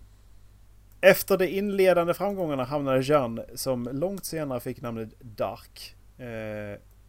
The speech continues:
eller de Arc, jag vet inte om hur man ska... Men det är Jeanne d'Arc, som fånge i engelsmännens händer. Det såg till att få henne dömd till döden och, och nitton år gammal tvingades hon fjortonhundratrettioett bestiga bålet.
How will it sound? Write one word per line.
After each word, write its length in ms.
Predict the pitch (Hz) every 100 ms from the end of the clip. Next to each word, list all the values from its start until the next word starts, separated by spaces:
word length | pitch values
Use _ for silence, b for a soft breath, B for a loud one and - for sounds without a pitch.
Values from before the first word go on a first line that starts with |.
| - - - - - -
eller 160 | 113 104
de 260 | 101 113
Arc, 280 | - 104 -
jag 140 | - 104
vet 100 | 107
inte 120 | 107
om 100 | 104
hur 160 | 104 104
man 140 | 104
ska... 300 | - 104 101 101 - 113 - -
Men 160 | 120 110
det 100 | 110
är 40 |
Jeanne 280 | 117 123 107
d'Arc, 340 | 87 - - b b b b b b b b - -
som 240 | - 139
fånge 340 | 156 160 147
i 120 | 123 147
engelsmännens 460 | 127 - 110 110
händer. 400 | 123 165 143 196 - - - - - - -
Det 320 | 123 156 165
såg 260 | 156 156 139
till 240 | 160 156
att 160 | 120 -
få 180 | 131 113
henne 160 | 107
dömd 280 | 101 113 104
till 140 | 107 104
döden 420 | 165 117 107 104
och, 220 | - - - - - - -
och 160 | 117 131
nitton 380 | 139 151 -
år 80 | 135
gammal 240 | 127 117 104
tvingades 420 | - 110 104 -
hon 220 | 110 104 - - -
fjortonhundratrettioett 1000 | - 139 151 - 117 113 - 110 107 -
bestiga 480 | 104 - 107 101 101
bålet. 640 | 107 147 78 67 - -